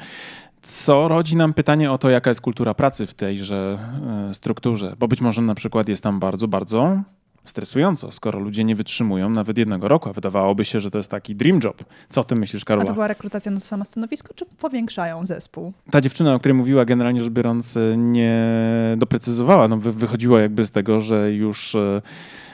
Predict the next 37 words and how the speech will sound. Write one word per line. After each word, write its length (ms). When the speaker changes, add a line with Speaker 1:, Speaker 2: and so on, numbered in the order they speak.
Speaker 2:
No, 60
Speaker 1:
wiesz 80
Speaker 2:
chciałam 320
bronić 420
dobre 280
imię 200
Elżbiety, 460
ale 280
nie 180
ułatwiłeś 580
mi 120
tego. 400
Speaker 1:
No 60
nie 140
wiem, 120
nie 100
wiem, 120
może 160
tam 120
są 160
po 80
prostu 200
takie 240
wymagania 440
królewskie. 440
No 140
w 60
zasadzie, 280
wiesz, 160
ktoś 360
siorbał 340
przy 160
stole, 300
jak 100
na 80
przykład 220
jedli, 280